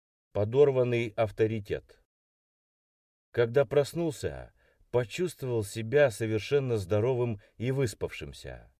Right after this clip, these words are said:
В который раз подумал, как здорово иметь под боком такую целительницу, как Фальве. Вот же повезло Булатовой. Надо будет с эльфийкой поговорить.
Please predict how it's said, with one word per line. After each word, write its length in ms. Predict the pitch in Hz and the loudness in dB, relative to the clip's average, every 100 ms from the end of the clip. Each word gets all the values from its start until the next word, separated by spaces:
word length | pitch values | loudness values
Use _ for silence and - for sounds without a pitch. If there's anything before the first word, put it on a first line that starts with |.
| _ _ _ _ _ _ _ _ | _ _ _ _ _ _ _ _
В 100 | - | -4
который 380 | 135 165 156 127 | -2 0 2 2
раз 160 | 131 | 2
подумал, 500 | - 120 143 131 110 - _ _ | 2 0 2 2 2 0 _ _
как 240 | - 120 101 | 2 2 2
здорово 640 | 101 107 160 156 139 131 | -2 0 4 4 4 2
иметь 480 | 120 113 120 131 - | 0 -2 0 -2 0
под 180 | 110 95 | 0 2
боком 420 | 120 143 120 104 | 2 2 2 2
такую 440 | 110 101 123 110 | 0 0 -2 -4
целительницу, 760 | 101 107 120 113 113 110 - 104 | -2 -4 -4 -4 -2 -2 -4 -2
как 200 | 110 101 | -2 0
Фальве. 580 | - 95 71 67 60 - _ _ _ _ _ _ - | 2 2 0 -10 -12 -18 _ _ _ _ _ _ -16
Вот 300 | 80 101 147 | -6 0 0
же 160 | 123 156 | 0 -2
повезло 540 | 160 160 170 165 117 | 0 2 0 0 0
Булатовой. 760 | 90 120 110 98 71 64 60 _ _ _ _ | 2 4 2 0 -10 -12 -16 _ _ _ _
Надо 320 | 95 120 139 139 | -2 2 4 2
будет 320 | 139 135 120 | 0 -4 -6
с 140 | - | -6
эльфийкой 500 | 127 104 143 117 123 | -8 -6 -8 -6 -6
поговорить. 720 | 104 123 123 117 92 71 - | -4 -2 2 4 4 0 -18